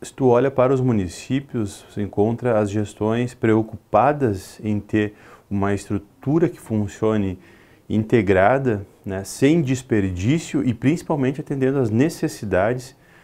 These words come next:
do cidadão, do munícipe. E aí eu acho que é, a, as prefeituras dão um exemplo muito,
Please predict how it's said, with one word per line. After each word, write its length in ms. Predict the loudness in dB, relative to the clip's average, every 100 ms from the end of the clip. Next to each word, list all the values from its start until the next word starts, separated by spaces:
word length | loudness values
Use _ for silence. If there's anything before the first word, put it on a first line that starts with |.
| _ _ _ -4
do 340 | 2 2 2 -6 _ _ _ _ _ _ _ _
cidadão, 640 | -18 -4 -2 0 0 -2 -6 0
do 120 | 2
munícipe. 540 | 4 4 2 -4 -12 -14 _ _ _ _ _ _ _ _ _ 0
E 120 | 4
aí 140 | 6
eu 120 | 6
acho 200 | 4 2
que 80 | -2
é, 380 | 0 0 -2 -2
a, 540 | 0 2 0 -2 -6 -16 _ _ _
as 160 | -12 -12
prefeituras 640 | -6 -4 -2 4 4 6
dão 140 | 4
um 120 | 4 2
exemplo 500 | 4 2 2 0 2
muito, 760 | 4 6 6 6 4 2 -8